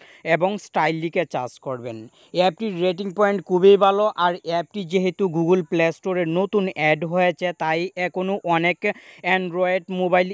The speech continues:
ইউজার অ্যাপটি খুঁজে পায়নি। আশা করি আপনি ফার্স্ট ব্যবহার করবেন এবং বন্ধুদেরকে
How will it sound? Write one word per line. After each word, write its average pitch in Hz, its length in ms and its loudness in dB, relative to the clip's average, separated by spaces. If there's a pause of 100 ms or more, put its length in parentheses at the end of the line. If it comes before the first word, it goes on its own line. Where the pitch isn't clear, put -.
ইউজার 185 480 0 (460)
অ্যাপটি 190 300 2
খুঁজে 185 440 2
পায়নি। 120 480 -4 (340)
আশা 202 260 0
করি 226 260 2
আপনি 196 500 -4 (160)
ফার্স্ট 170 340 0
ব্যবহার 196 400 2
করবেন 170 440 0
এবং 160 340 -2
বন্ধুদেরকে 185 720 2